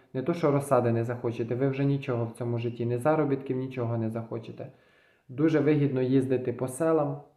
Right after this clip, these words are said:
продавати до людей, які не можуть виїхати на базарі. Дуже вигідно поїхати на район,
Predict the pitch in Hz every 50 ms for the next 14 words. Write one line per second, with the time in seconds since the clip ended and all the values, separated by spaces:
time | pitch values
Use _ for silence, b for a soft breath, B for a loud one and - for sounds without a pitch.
0 | _ _ _ _ _ _ - 139 147 143 139 135 131 135 131 131 131 131 123 127
1 | 135 143 139 123 123 127 123 131 135 131 135 131 131 131 127 127 123 123 - 131
2 | 127 127 135 135 131 123 120 120 117 120 123 123 123 123 127 120 - 120 120 117
3 | 117 120 117 123 117 113 113 113 120 139 151 147 143 139 123 135 127 120 123 117
4 | 120 120 117 117 - - - - 143 139 139 135 - 135 123 127 123 123 131 147
5 | 151 151 147 143 143 143 143 139 139